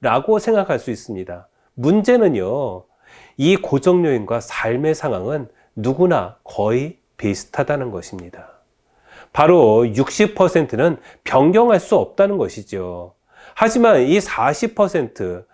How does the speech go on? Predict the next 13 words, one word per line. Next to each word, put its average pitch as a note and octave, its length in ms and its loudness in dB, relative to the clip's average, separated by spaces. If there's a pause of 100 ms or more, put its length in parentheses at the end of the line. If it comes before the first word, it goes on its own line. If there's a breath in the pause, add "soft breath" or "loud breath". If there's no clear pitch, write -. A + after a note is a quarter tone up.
(160 soft breath)
의지적인 G#3 640 2
활동은 D#3 480 -4
충분히 A3+ 520 -2
변경할 D#3 540 -2
수가 D#3+ 260 -4
있는 A#2+ 340 -2
것이고 G#2 640 -2 (320 loud breath)
이것을 A3+ 480 4
통해서 F3+ 420 2
충분히 A#3 720 -2 (220)
행복해질 G#3 680 -2
수가 C#3 520 -6
있습니다. C3 720 -6